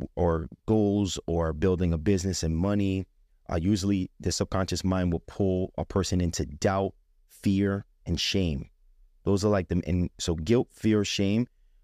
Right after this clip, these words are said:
or in doubt are like the biggest four emotions that I see that the subconscious mind uses with a lot of my clients.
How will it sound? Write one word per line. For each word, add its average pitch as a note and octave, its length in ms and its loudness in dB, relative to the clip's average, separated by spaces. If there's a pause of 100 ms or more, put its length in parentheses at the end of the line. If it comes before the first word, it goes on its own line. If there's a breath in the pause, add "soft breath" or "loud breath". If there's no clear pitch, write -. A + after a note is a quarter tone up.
(140)
or F2+ 260 0
in F#2 160 0
doubt F#2 300 0
are F#2 80 0
like E2 220 0
the D#2 80 -2
biggest F#2+ 760 0
four G2 300 0
emotions F2+ 480 0
that E2 120 0
I E2 100 0
see F2+ 340 0
that D#2+ 200 -4
the D#2 180 0
subconscious - 580 -2
mind E2+ 260 0
uses E2 300 0
with E2+ 140 -2
a D#2 40 0
lot D#2+ 200 -2
of D#2+ 60 -4
my D2 140 -8
clients. A2 420 -2